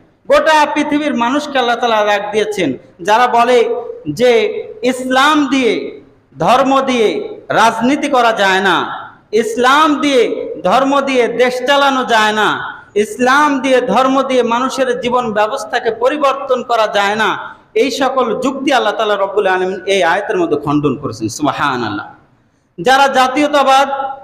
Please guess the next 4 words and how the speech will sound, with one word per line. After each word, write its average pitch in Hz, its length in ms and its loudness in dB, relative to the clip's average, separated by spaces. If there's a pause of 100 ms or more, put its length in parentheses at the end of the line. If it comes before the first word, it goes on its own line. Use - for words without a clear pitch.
(200)
ন্যাশনালিজম, 247 920 0 (240)
সোশ্যালিজম, 247 840 0 (220)
এরপরে 247 460 2
মার্ক্সবাদ, 240 640 2